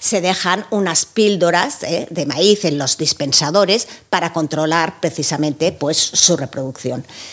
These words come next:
De la misma manera, tenemos que decir que la Universidad Autónoma también se está trabajando con una vacuna para controlar también la reproducción de los jabalíes.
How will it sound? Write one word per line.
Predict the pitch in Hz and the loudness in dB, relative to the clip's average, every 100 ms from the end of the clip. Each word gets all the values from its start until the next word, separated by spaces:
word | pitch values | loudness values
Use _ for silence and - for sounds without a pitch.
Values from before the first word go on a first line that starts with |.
| - | -4
De | 202 175 | 0 2
la | 165 | 0
misma | 147 170 | -2 0
manera, | 160 185 196 - | 0 2 2 2
tenemos | 196 160 156 | 2 2 0
que | - | 0
decir | 156 160 208 220 | 0 2 2 2
que | 196 | 2
la | 160 147 | 2 2
Universidad | 143 143 147 - 151 147 147 | 0 0 0 -2 -2 -2 -2
Autónoma | 147 - 208 196 180 247 | -2 2 2 4 2 0
también | 151 151 196 240 - - | 0 2 2 2 -4 -4
se | - | -2
está | 160 160 160 | 0 -2 -2
trabajando | 156 156 160 - 190 190 196 254 - - | -2 0 -2 0 0 2 2 0 -4 -2
con | 170 160 214 - | 0 2 -2 -4
una | 175 156 | -2 0
vacuna | 147 143 214 196 247 | -2 2 2 2 2
para | 196 151 - | 0 -2 0
controlar | 151 147 156 156 170 - | -2 0 0 2 0 0
también | 170 160 165 196 - - | 0 2 0 -2 -8 -2
la | 196 185 | 2 2
reproducción | 160 - 147 143 156 160 180 - | 0 -4 -6 -4 0 0 0 0
de | 175 | 0
los | 147 - | 2 0
jabalíes. | 127 127 135 - - | -2 -6 -6 -4 -6